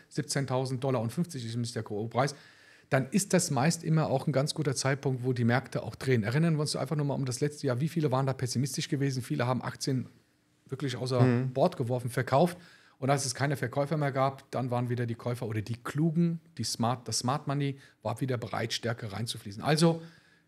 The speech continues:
Speaker 1: klar, ist es keine Anlageberatung, keine Kaufempfehlung,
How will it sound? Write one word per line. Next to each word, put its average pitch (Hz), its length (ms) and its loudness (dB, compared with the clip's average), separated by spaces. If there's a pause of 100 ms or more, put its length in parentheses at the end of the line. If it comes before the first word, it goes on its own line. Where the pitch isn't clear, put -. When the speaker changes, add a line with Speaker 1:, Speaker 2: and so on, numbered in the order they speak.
(120)
Speaker 1:
klar, 175 420 6
ist - 140 -4
es 151 100 -2
keine 131 200 4
Anlageberatung, 160 640 2
keine 120 180 0
Kaufempfehlung, 139 760 -4